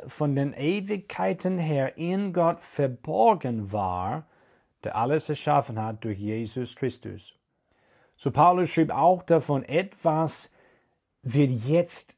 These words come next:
geoffenbart, also zu der damaligen Zeit des Schreibens.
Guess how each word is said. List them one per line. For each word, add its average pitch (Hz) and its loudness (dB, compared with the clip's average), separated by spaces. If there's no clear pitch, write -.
geoffenbart, 135 4
also 131 -2
zu 127 -2
der 123 2
damaligen 120 0
Zeit 120 -4
des 104 -8
Schreibens. 117 -4